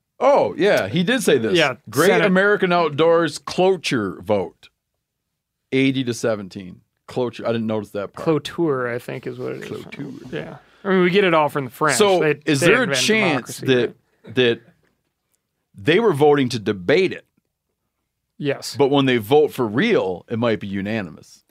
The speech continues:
Speaker 2: It could very well be unanimous. It could very well, um, be some, a little bit of political games of, like,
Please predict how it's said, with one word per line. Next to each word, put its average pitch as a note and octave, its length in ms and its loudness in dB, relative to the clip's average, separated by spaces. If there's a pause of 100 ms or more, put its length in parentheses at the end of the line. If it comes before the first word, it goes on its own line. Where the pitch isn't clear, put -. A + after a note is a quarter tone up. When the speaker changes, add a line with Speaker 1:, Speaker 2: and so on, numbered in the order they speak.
(360)
Speaker 2:
It F3+ 200 0
could G3+ 240 2
very F#3+ 340 2
well G3 200 0
be F3+ 140 -2
unanimous. F3 880 -2 (340)
It D3+ 160 -4
could D#3+ 180 -4
very E3 300 2
well, D#3+ 720 2 (120)
um, C#3+ 760 -2 (1400)
be E3 800 0
some, D#3 360 -6
a D#3 60 0
little E3 200 4
bit D#3+ 140 2
of C#3+ 240 0
political E3+ 420 -2
games E3 520 0
of, C#3+ 160 -2
like, C#3 360 -2